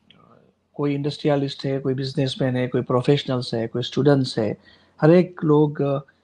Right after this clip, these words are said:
अपने-अपने फील्ड में, uh, एक एपिटोम पे है, एक अच्छी चीज कर रहे हैं। और हम सब ये जानते हैं कि हम लोगों ने देखा है,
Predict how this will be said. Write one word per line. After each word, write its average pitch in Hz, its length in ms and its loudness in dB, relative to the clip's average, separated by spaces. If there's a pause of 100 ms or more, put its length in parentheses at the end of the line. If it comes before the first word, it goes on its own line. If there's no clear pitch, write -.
(120)
अपने-अपने 156 480 -2
फील्ड 135 260 -4
में, 135 360 -4
uh, 127 300 -2
एक 135 240 -4
एपिटोम 147 480 0
पे 139 140 -2
है, 127 240 -2
एक 131 120 -4
अच्छी 123 220 -8
चीज 135 240 -6
कर 127 160 -4
रहे 131 220 -2
हैं। 101 200 -16 (680)
और 185 140 6
हम 220 160 6
सब 247 200 2
ये 247 140 0
जानते 185 480 4
हैं 240 120 2
कि 240 120 -4
हम 185 180 2
लोगों 208 200 2
ने 226 100 0
देखा 175 360 0
है, - 140 -6